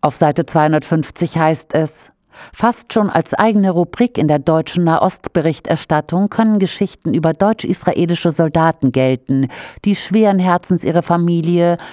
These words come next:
und ihr komfortables Leben in Deutschland zurücklassen, um in Gaza Israel gegen den Terror zu verteidigen. Und die westliche Freiheit gleich mit.“ Und weiter: „In den Monaten darauf werden in deutschen Medien Dutzende weitere solcher Beiträge erscheinen.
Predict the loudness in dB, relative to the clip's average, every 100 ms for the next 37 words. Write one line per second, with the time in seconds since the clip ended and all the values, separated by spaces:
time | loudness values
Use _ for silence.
0 | -4 -2 0 2 0 0 -2 0 2 0
1 | 0 0 2 2 2 2 0 0 -2 -2
2 | -2 -2 -2 -2 0 0 -2 -2 -2 -6
3 | -16 -8 0 2 2 2 2 2 2 2
4 | 0 -2 -2 0 0 2 2 0 -2 0
5 | 0 2 2 0 0 -2 2 2 0 -2
6 | -4 -4 -4 -4 -4 -4 -8 -8 -12 _
7 | -6 -2 2 2 2 -4 0 -2 2 2
8 | 4 4 2 -2 0 2 2 0 -2 -2
9 | _ -20 _ _ _ _ -2 0 0 0
10 | -2 -4 -6 -10 _ _ -12 -2 2 4
11 | 4 2 0 2 2 4 4 2 0 0
12 | 2 2 2 0 0 -2 0 0 0 0
13 | 0 -2 -4 -2 -2 0 2 2 2 0
14 | 0 0 0 0 0 0 0 -2 0 0
15 | -2 -2 -4 -4 -4 -6 -8